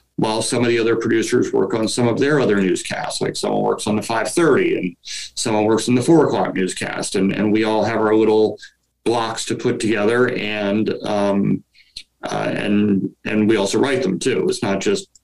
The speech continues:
um, assembling them in the right order, but it's also about writing them as well.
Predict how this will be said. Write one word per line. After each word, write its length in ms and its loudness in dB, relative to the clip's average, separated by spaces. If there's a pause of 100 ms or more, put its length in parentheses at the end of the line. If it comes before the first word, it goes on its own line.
(140)
um, 480 -2
assembling 540 2
them 160 2
in 80 2
the 60 2
right 180 0
order, 260 4
but 140 0
it's 160 -2
also 320 0
about 180 0
writing 320 0
them 120 0
as 220 -6
well. 280 -4